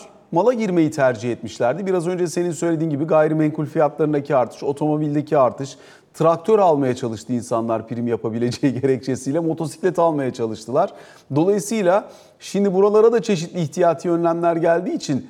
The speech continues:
beklentin ne, nereye gidebilir burada T L'de kalacak tasarruf sahibi? Eğer seçenek bulmuyorsa dövize gitmenin getirebileceği bir ekstra risk görüyor musun?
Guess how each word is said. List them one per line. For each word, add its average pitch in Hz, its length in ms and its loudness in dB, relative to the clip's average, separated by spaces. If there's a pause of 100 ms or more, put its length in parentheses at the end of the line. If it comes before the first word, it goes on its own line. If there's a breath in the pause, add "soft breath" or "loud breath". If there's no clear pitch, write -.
(220)
beklentin 185 720 0
ne, 208 160 0
nereye 196 280 2
gidebilir 131 520 -2
burada 117 200 -4
T 127 240 -2
L'de 143 280 4
kalacak 135 500 -2
tasarruf 120 420 -2
sahibi? 139 520 2 (260 loud breath)
Eğer 165 220 4
seçenek 180 520 -2
bulmuyorsa 175 540 0
dövize 160 260 -2
gitmenin 165 360 -2
getirebileceği 147 580 -4
bir 156 80 -2
ekstra 151 360 -2
risk 135 200 -10
görüyor 147 240 -4
musun? 160 280 -16